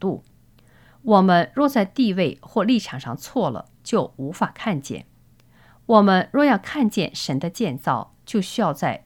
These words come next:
耶路撒冷的山上。以西结不是唯一看见神建造之异象的人。在启示录里，使徒约翰告诉我们，他在灵里被带到一座高大的山，看见圣城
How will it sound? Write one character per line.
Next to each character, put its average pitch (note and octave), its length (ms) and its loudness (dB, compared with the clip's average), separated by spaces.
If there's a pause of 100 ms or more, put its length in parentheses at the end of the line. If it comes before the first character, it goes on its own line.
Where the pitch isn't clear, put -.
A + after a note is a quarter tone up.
(100)
耶 A#3+ 100 0
路 A3 140 -2
撒 G#3 220 -2
冷 F3 140 -2
的 - 100 -18
山 G3+ 280 -4
上。 F#3+ 300 -8 (1400)
以 G#3+ 160 4
西 D4 240 -2
结 D3+ 500 -2
不 G3+ 140 -2
是 A3 160 -2
唯 D3+ 120 -2
一 F#3 140 -2
看 G3 300 -4
见 C#3 320 -6
神 D3+ 300 -6
建 G#3+ 240 -2
造 D3 180 -4
之 C3+ 160 -10
异 G#3 200 -2
象 D3 280 -6
的 A2+ 80 -10
人。 E2 220 -12 (760)
在 F#3 300 4
启 - 220 -6
示 A#3 180 -4
录 A#3 200 2
里， D3+ 220 -6 (120)
使 - 220 -4
徒 A3+ 200 0
约 C#4+ 200 2
翰 - 400 -4
告 A3 180 2
诉 F3 200 -6
我 B2 100 -2
们， G2+ 240 -10 (200)
他 - 140 -8
在 D4+ 160 2
灵 E3 320 0
里 A3+ 300 -2
被 F#3+ 120 -2
带 F#3+ 200 -2
到 C3+ 140 -2
一 C3 120 -4
座 F3 380 -6
高 A#3+ 200 2
大 A3 160 -2
的 - 100 -8
山， A3 380 -4 (200)
看 C4+ 220 0
见 E3+ 140 -2
圣 E3 280 -2
城 A2 280 -8